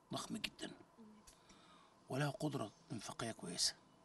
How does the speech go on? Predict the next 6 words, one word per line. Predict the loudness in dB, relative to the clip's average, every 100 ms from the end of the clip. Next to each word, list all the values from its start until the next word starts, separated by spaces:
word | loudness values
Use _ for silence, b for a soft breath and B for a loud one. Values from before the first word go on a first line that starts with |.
| -20 -20 -20 -20 b b b b b b -18 -20 -20 -20 -20 -20 -4
وللأسف | 2 4 4 4 4 2 -2 -10 -10 -2
اللي | 2
أنا | 2
بقوله | 2 0 0
لك | 0
ده | 0 -2